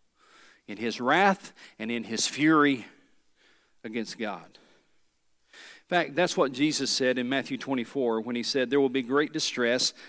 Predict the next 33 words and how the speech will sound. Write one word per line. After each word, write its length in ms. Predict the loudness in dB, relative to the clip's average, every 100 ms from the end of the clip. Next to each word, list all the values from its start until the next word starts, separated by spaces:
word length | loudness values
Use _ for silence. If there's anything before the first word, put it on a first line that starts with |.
| -8
unequaled 520 | -2 0 0 -2 -6
from 160 | -6 -6
the 100 | -4
beginning 420 | -2 0 0 0
of 100 | 0
the 60 | -2
world 300 | 0 0 -2
until 280 | -4 -4 -4
now, 340 | -4 -6 -8 -14 -16
and 160 | -8 -4
never 240 | -2 -2 -4
to 80 |
be 240 | -4 -6 -6
equaled 300 | -8 -8 -8
again." 420 | -10 -14 -18 -20 -20 _ _ _ _ _ _ _ _ _ _ _ _ _ -8
There 100 | -4
will 100 | -2
be 140 | -4
great 420 | -6 -2 0 0
distress 500 | -4 -6 -4 -6 -6
in 60 | -6
the 80 | -6
world 460 | -6 -8 -10 -18 _ _ _ _
because 360 | -16 -8 -8 -8
of 80 | -16
that. 200 | -20 -20 _ _ _ _ _ _ _ _ _ -20 -20 -20 -20 -20 -20 -20 _ _ _ _ -2
Now, 280 | 0 0 -4 -16 -20 -20 _ _ _ _ _ -6
all 180 | -2 0
of 120 | 2
that 200 | 2 2
sets 360 | 0 0 0
the 100 | -2
stage 720 | -4 -2 -2 0 -2 -6 -12